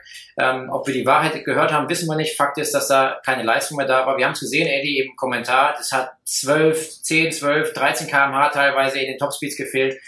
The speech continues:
Also da war nicht nur Show, dass da was nicht gege-, gegangen ist, sondern tatsächlich ein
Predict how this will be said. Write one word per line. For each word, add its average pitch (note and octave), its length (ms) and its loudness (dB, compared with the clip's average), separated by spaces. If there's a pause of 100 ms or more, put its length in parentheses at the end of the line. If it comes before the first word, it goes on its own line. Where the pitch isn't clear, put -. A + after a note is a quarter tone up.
(220)
Also B2 180 -2
da C#3 100 6
war C#3 140 2
nicht D#3 140 -2
nur C3+ 100 0
Show, G3+ 300 4
dass G3 100 2
da F3 140 0
was E3 140 2
nicht E3 120 -6
gege-, D3+ 380 -2
gegangen D3 300 0
ist, C#3 120 -6
sondern C3 220 -6
tatsächlich A#2+ 460 -4
ein A#2 120 -18